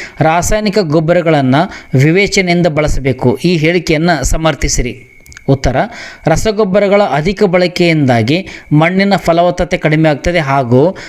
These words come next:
ರಸಗೊಬ್ಬರಗಳು ಜಲಮಾಲಿನ್ಯವನ್ನು ಸಹ ಉಂಟು ಮಾಡ್ತವೆ. ಆದ್ದರಿಂದ ರಾಸಾಯನಿಕ ಗೊಬ್ಬರಗಳನ್ನು ವಿವೇಚನೆಯಿಂದ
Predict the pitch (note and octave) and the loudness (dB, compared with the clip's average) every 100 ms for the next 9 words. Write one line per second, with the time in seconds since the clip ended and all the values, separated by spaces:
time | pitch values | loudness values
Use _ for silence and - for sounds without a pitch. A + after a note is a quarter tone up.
0 | - D3+ D3+ G3+ F#3+ E3 F3+ E3+ F#3 E3+ | -4 -2 0 0 0 2 2 4 2 4
1 | C#3 D3+ F3+ F3+ F3+ F#3 F3 F3 F3+ F3 | 2 2 2 2 2 0 2 2 2 2
2 | - D3+ D#3+ D3 C#3+ D3 C#3 C3+ C#3+ C3 | 0 0 2 2 0 0 0 0 -2 -2
3 | - - - - - B2 C3 C3 B2 C#3+ | -6 -20 -20 -18 -2 -2 0 0 2 0
4 | G3+ - - - C3+ D3 - G3+ G3+ G#3 | -2 -8 -16 -4 -2 0 0 -2 -2 -2
5 | E3+ D3 D3 F3 E3 E3 F3 E3+ C3 - | 0 0 2 2 2 2 2 0 0 0
6 | D3 D#3+ G3 F3 D3+ E3+ | 2 2 0 0 0 0